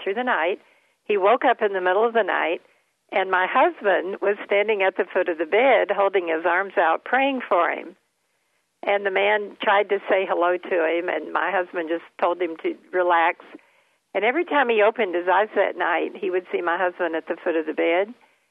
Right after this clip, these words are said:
And the next morning, he was totally, completely healed. His heart showed no signs of a heart attack, and it was all on the test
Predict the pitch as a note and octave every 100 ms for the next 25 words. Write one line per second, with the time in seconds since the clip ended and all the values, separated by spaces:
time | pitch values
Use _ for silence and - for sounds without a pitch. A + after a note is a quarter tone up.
0 | _ _ - G#3 G#3 A3 - G#3+ C4+ B3+
1 | F#3+ E3+ - G3+ G#3 - - F3+ E3+ E3+
2 | F3 F#3 F3+ - - E3 D#3 F3 D#3+ E3
3 | E3 G3 E3+ - - - - D#3+ - F3
4 | - - _ - F#3+ G3 - F#3 D#3 E3+
5 | F3+ G#3+ A#3 - D3+ C#3+ C3+ - _ _
6 | _ _ F#3 F3 F#3 D3+ D#3+ F#3+ D3 -
7 | - - _ _ G3 F3 E3+ F3 F3+ F3+
8 | F3+ E3+ E3+ F3+ E3+